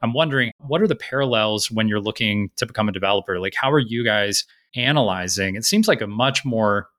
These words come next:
it is a much more technical analysis. How do you find out, does somebody really know socl or S Q L? How do you find out,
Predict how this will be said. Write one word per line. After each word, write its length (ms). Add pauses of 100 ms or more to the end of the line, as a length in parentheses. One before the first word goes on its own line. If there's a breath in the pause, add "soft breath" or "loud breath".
it 180
is 440
a 80
much 340
more 240
technical 680 (260 soft breath)
analysis. 560
How 140
do 80
you 60
find 280
out, 200
does 120
somebody 240
really 220
know 260 (300)
socl 400
or 80
S 140
Q 180
L? 200
How 140
do 80
you 80
find 320
out, 340